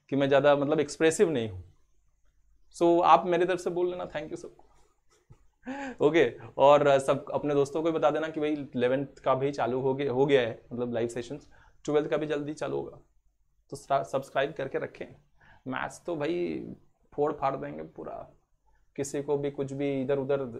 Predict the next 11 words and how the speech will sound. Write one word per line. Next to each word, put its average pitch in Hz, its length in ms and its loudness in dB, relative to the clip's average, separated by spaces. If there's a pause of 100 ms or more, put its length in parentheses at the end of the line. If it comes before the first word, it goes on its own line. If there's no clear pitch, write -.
(120)
भटकने 135 520 -4
की 139 160 -4
या 135 60 2
डर 120 240 0
लगने 127 280 -2
की 135 60 -8
कोई 127 240 -6
ज़रूरत 117 300 -8
नहीं 117 180 -12
है, - 140 -18 (880)
ओके। 127 280 -4